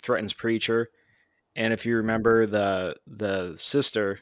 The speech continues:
she always says about how she was scared of the dark and a hand coming out from under the bed and grabbing her.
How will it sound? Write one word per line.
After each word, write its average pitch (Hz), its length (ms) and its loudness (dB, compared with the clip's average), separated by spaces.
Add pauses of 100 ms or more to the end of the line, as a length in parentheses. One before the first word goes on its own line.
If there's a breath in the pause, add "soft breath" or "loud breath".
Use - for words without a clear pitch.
(120)
she 123 260 0
always 113 280 4
says 107 220 2
about 104 220 0
how 110 140 2
she 117 180 -4
was 107 160 0
scared 107 260 0
of 101 80 -4
the 98 80 -6
dark 110 380 0
and 95 100 -8
a 95 40 -8
hand 107 280 -6
coming 107 260 -8
out 107 140 -4
from 113 160 -8
under 107 160 -6
the 101 100 -8
bed 101 180 -6
and 95 100 -12
grabbing 104 380 -4
her. 120 240 -4